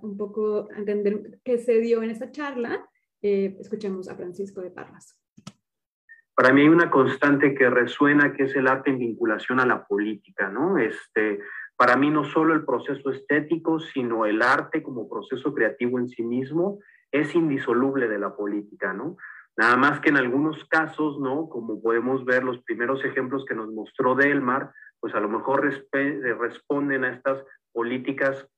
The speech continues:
Speaker 2: que en algún momento yo hablaba de que eran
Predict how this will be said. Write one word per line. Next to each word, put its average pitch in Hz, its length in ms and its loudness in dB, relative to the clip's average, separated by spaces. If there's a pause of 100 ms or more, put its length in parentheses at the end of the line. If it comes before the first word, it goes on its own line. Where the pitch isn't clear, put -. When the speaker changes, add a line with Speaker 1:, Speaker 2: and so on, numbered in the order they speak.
(400)
Speaker 2:
que 123 100 0
en 110 80 -2
algún 120 260 -2
momento 135 400 -2
yo 127 440 -2
hablaba 123 460 -4
de 117 140 -6
que - 80 -10
eran 123 340 -6